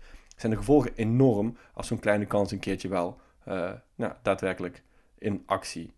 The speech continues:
overgaat. Ehm, super leuk gesprek gehad met Otto. Eh, het is heel mooi om te zien dat iemand die eigenlijk bij ongeluk op zo'n onderwerp gestuit is en vervolgens een deel van zijn leven aan gaat wijten,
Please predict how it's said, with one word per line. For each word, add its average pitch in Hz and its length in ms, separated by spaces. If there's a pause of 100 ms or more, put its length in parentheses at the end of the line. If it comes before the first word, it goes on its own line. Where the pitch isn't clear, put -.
(140)
overgaat. - 580 (420)
Ehm, 117 460 (340)
super - 480 (220)
leuk 131 400 (220)
gesprek 123 420
gehad 110 220
met 107 120
Otto. 98 400 (280)
Eh, 98 520
het 98 260
is - 100
heel 123 120
mooi 113 220
om 104 60
te 110 100
zien 110 120
dat 104 140
iemand 104 280
die 98 260 (300)
eigenlijk 101 340
bij 123 180
ongeluk 113 380
op - 120
zo'n 107 120
onderwerp 104 360
gestuit 101 420
is 92 220
en 104 140
vervolgens 101 420
een - 80
deel 110 160
van 101 100
zijn 98 120
leven 135 340
aan 117 140
gaat 110 140
wijten, 104 400